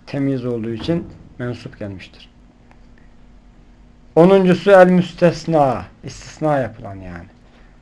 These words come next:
Hadarat tullabu kulluhum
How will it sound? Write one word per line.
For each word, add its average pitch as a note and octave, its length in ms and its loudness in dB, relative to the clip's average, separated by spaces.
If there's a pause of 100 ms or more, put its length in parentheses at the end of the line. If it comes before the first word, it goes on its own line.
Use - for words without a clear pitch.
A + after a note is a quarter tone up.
(1200)
Hadarat F3+ 600 6
tullabu D3+ 1040 4 (260)
kulluhum G3+ 680 2